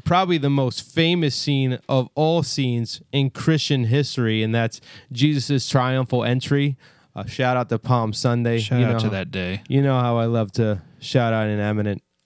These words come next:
Speaker 1: objects.
Speaker 2: <laughs> Yeah.
Speaker 1: Yeah. Then we see the announcement
Speaker 2: If
Speaker 1: of
Speaker 2: you're
Speaker 1: the
Speaker 2: listening to this, <coughs> Palm Sunday.
Speaker 1: Palm Sunday, if you're listening, shout out to you, baby. Anyway, uh, then we see the Jesus' announcement of his death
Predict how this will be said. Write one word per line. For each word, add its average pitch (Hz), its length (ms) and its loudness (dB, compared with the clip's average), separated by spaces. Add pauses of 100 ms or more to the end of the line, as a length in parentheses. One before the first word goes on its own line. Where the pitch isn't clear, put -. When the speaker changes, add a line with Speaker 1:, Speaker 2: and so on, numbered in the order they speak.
Speaker 1:
objects. 104 600 0
Speaker 2:
<laughs> - 0 -
Yeah. 101 320 0 (480)
Speaker 1:
Yeah. 120 320 0 (420)
Then 180 160 0
we 175 80 2
see 180 160 0
the 160 140 2
announcement 147 600 2
Speaker 2:
If 151 40 2
Speaker 1:
of 123 40 2
Speaker 2:
you're 127 80 4
Speaker 1:
the 127 60 6
Speaker 2:
listening 131 380 2
to 117 120 0
this, 104 540 2 (180)
<coughs> 120 140 -4
Palm 101 320 0
Sunday. 98 680 0
Speaker 1:
Palm 160 280 2
Sunday, 160 300 2
if 135 60 0
you're 139 120 2
listening, 175 500 0 (1120)
shout 123 240 0
out 117 140 -2
to 127 100 0
you, 120 140 2
baby. 104 340 0 (720)
Anyway, 143 540 2
uh, 117 260 2
then 135 120 2
we 143 80 4
see 151 200 0
the 127 140 0
Jesus' 143 640 0
announcement 127 600 0
of 120 80 -2
his 110 100 -4
death 123 480 0